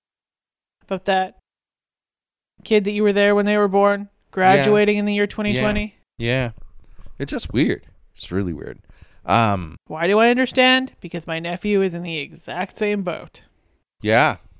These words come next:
Speaker 2: true, right? And isn't he a little older than her?
Speaker 1: No, he's a month younger.
Speaker 2: Oh, really? So he's in February.
Speaker 1: February second.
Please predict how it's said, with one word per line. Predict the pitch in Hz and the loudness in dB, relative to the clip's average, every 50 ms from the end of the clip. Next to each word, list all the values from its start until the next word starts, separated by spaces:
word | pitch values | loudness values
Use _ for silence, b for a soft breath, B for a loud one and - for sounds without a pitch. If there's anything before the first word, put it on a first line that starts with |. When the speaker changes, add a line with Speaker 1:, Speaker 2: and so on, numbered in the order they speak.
| - - - | -20 -20 -18
Speaker 2:
true, | - - 127 143 135 104 | -14 -10 -8 -6 -4 -2
right? | 95 98 120 139 - - b b b b b b b | -2 -2 -4 -6 -8 -14 b b b b b b b
And | 110 113 | -6 -4
isn't | 131 151 151 160 190 | -2 -2 0 -2 0
he | 196 | -2
a | 180 139 | -2 0
little | 117 117 120 127 120 | 0 0 0 0 0
older | - 101 104 104 107 123 123 | 2 0 0 2 0 -2 -2
than | 123 127 131 127 | -2 -4 -4 -4
her? | 123 147 165 190 - - _ _ _ | -4 -4 -6 -6 -8 -10 _ _ _
Speaker 1:
No, | 233 233 247 220 196 | -6 -4 -4 -2 -2
he's | 190 190 196 | -4 -4 -4
a | 196 | -4
month | 196 202 202 190 202 | -4 -4 -4 -4 -4
younger. | 196 196 190 190 170 165 170 - _ _ _ _ | -4 -4 -4 -6 -8 -10 -12 -16 _ _ _ _
Speaker 2:
Oh, | - 170 180 180 | -2 0 0 0
really? | 175 202 208 180 127 101 | 0 -4 -6 -6 -6 -8
So | 90 - 107 | -4 -4 -4
he's | 110 110 104 113 | -4 -4 -6 -8
in | 113 107 - | -8 -6 -6
February. | - 156 185 190 110 95 92 80 - - 233 | -6 -6 -6 -6 -8 -8 -8 -8 -8 -2 0
Speaker 1:
February | 277 277 254 285 294 285 | 2 2 2 2 0 2
second. | - 294 269 - 262 247 233 - | 2 2 0 2 0 -4 -4 -4